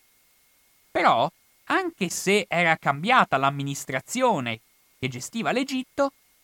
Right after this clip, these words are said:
in realtà gli egizi hanno continuato a celebrare la loro civiltà e a praticare la loro civiltà come se nulla fosse successo.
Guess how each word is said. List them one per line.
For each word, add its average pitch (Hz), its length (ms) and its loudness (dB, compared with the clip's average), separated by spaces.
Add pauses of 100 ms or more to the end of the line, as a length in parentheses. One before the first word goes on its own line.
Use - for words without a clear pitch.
(160)
in 427 120 -8
realtà 170 480 2 (200)
gli 226 140 -4
egizi 196 360 -4
hanno 240 240 0
continuato 269 840 -2
a 151 60 4
celebrare 240 640 0
la 165 60 0
loro 208 200 0
civiltà 143 720 0
e 180 120 0
a 196 100 4 (100)
praticare 208 760 2
la 123 80 -6
loro 147 260 -4
civiltà 127 640 -2 (500)
come 370 220 -4
se - 120 -4
nulla 202 240 -2
fosse 143 240 -6
successo. - 600 -4